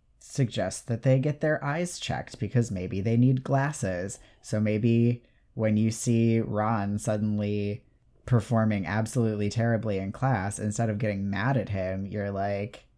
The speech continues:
"Should we have your wand checked? Is there a problem, an underlying issue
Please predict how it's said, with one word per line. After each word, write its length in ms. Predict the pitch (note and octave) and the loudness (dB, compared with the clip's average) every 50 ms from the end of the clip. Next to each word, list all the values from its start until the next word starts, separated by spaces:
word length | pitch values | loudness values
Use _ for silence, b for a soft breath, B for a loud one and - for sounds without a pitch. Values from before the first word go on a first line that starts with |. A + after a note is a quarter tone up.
| _ _ _ _ _ _ _ | _ _ _ _ _ _ _
"Should 340 | - - - - G2 G2 G#2+ | -14 -8 -4 -2 -2 -2 0
we 120 | G#2+ A#2 B2+ | 0 2 2
have 280 | A#2+ G2 F2+ F#2 A2+ | 2 0 -2 -4 -2
your 160 | A#2 C3+ D3+ | -2 -2 -2
wand 480 | D3+ D3+ E3 E3 F#3 G3 G3 F#3 - - _ | -2 -2 -4 -4 -4 -4 -4 -6 -8 -12 _
checked? 560 | - - G2 F2+ E2+ - - - - - - - _ _ | -8 -6 -4 -4 -4 -6 -8 -10 -10 -10 -10 -14 _ _
Is 220 | - A#2 A#2 B2 | 0 0 2 2
there 460 | - A#2+ A#2 A#2+ B2 B2+ C3 C3 - - _ | 2 2 4 4 6 4 4 2 0 -8 _
a 100 | - C3 | 2 2
problem, 760 | B2+ C#3 - - - E3 D#3+ E3+ D3 C3 A2 G#2 F2+ F2 F#2 G#2+ | 2 2 -2 -6 -4 -2 -2 -2 0 0 0 0 0 0 0 -2
an 140 | A2 A#2 - - | -2 -4 0 2
underlying 680 | B2 C3 C#3 D3 C#3+ C#3+ C#3 B2+ B2 B2 B2+ B2+ A#2+ - | 4 4 4 4 2 2 2 2 4 4 4 4 4 4
issue 680 | - B2+ A#2+ - - - F#2+ F2 F2 F2+ F#2 G2 G#2 | 2 0 0 2 -2 -2 -2 0 0 0 -2 -2 -4